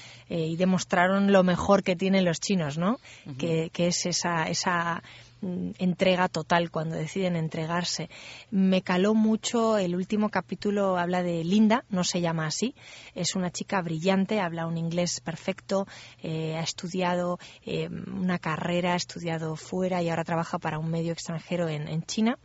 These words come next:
Speaker 1: Eh, esta chica, mm, tiene un dilema muy grande, que también sentí yo, y es que ama su país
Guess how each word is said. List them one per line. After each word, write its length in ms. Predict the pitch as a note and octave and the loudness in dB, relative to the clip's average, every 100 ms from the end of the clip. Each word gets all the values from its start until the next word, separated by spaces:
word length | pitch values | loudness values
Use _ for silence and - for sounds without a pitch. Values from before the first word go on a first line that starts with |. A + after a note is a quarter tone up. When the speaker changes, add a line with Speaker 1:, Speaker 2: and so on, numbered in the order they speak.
| _ - - - - - - - - | _ -18 -16 -18 -20 -20 -20 -20 -4
Speaker 1:
Eh, 180 | F#3 F#3 | 0 0
esta 260 | - G#3+ | 0 -2
chica, 1000 | - A3 - A3 G#3+ G3+ F3+ E3+ F3 - | -2 -4 -2 0 2 2 0 -2 -4 -4
mm, 680 | F3+ F3 E3+ E3 F3+ F#3+ G3 | -6 -6 -6 -6 -6 -8 -6
tiene 260 | - G3+ G#3 | 2 4 4
un 240 | G3+ G3 | 4 4
dilema 360 | F3+ F3+ G3 C#3 | 4 4 2 0
muy 180 | F3+ F3+ | -2 0
grande, 340 | F3 E3 D#3 - - | 0 0 -2 -8 -6
que 100 | F3+ | -2
también 280 | E3 F3 | 2 2
sentí 320 | E3+ F3 D#3+ D#3+ | 0 -2 -2 -2
yo, 220 | E3 - - - - - | -2 -4 -16 -20 -14 -4
y 100 | F#3 | -2
es 120 | - | -2
que 140 | F3+ | 0
ama 240 | E3 F#3 F#3 | 2 2 0
su 160 | G3 | -2
país 480 | E3+ E3+ C4+ - - | -2 0 0 -2 -8